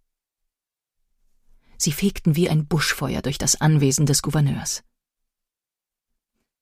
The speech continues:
Ragan schritt vor ihr den Korridor entlang. In einer Hand hielt er sein blutiges Schwert,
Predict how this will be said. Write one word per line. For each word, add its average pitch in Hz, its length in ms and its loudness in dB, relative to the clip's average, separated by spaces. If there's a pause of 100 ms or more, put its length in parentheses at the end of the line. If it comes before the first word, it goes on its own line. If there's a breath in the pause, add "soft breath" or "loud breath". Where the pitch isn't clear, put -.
(120)
Ragan 160 600 2
schritt - 300 0
vor 156 260 0
ihr 135 140 0
den 139 140 4
Korridor 139 420 -2
entlang. - 360 -4 (1300)
In 185 160 6
einer 175 380 6
Hand 170 260 2
hielt 165 300 -4
er 165 60 0
sein 156 200 4
blutiges 151 480 0
Schwert, - 420 -4